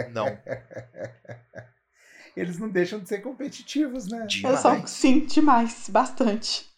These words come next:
Speaker 1: É, só um cuidado, galera, que a grande vantagem do party game pode ser também uma desvantagem, que como eles são jogos pra muitas pessoas, nem todos funcionam bem pra poucas. Então não se decepcione, tipo, se você for tentar jogar um,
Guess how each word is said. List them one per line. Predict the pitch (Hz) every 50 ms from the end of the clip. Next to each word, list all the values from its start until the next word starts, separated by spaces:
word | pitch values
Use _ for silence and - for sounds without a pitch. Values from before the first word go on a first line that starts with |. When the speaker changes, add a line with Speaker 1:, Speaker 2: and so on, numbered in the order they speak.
| _ _ -
Speaker 1:
É, | 120 117 117 117
só | 113 - - 139 147
um | 170
cuidado, | - 220 180 151 160 196 196
galera, | 185 170 147 135 127
que | - -
a | 131 117
grande | - - 135 165 208 202 -
vantagem | 165 151 135 120 117 117 120 123 113 120 117
do | 113 107
party | - 110 110 101 104
game | 95 107 110 123 160 202 214 147 101 - _ _ _
pode | 104 117 123 131 - -
ser | - 151
também | 135 - 131 131 131
uma | 131 135
desvantagem, | 135 - 147 165 185 - 151 107 95 - 101
que | - - -
como | - - 143 151
eles | 165 160
são | - - 156 127
jogos | 107 117 110 107 - -
pra | - - 113
muitas | 110 110 113 131 165 - - 135 - -
pessoas, | - 104 101 - - - 117 139 165 180 143 104 - - - - _ _ _ _ _ _ _ _ _ 104
nem | 113 131 151 175
todos | - 147 139 143 - -
funcionam | - 160 - - - 143 139 143
bem | 135 - 123 139
pra | - 170 185
poucas. | - - 175 156 117 - - 90 - - - - _ _
Então | - 120 113
não | 117 123 135
se | 139 - -
decepcione, | 156 165 156 - 180 175 - - - - 147 131 131 135 139 139 139 131 120 113 110 - -
tipo, | _ - - _ 123 110 104
se | - 117
você | - 127
for | 113 - 127
tentar | - - 120 120 - 110 110
jogar | 110 120 117 113
um, | 113